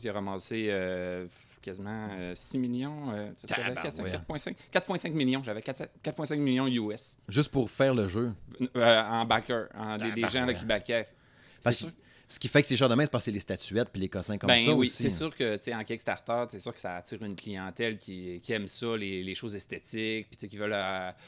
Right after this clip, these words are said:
Speaker 1: revoir le thème, revoir les visuels qu'il y avait dans le jeu. Fait que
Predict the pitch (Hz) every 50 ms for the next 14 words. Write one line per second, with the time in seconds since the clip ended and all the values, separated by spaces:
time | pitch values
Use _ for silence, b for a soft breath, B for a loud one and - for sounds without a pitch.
0 | B B B - 95 90 107 98 104 110 113 113 117 113 95 - - - 123 113
1 | 110 107 110 107 101 107 104 113 110 107 107 98 98 104 101 95 101 104 107 104
2 | 107 104 101 95 95 104 101 98 95 95 95 95 92 101 110 113 110 - 110 92
3 | - 101 95 92 92 95 95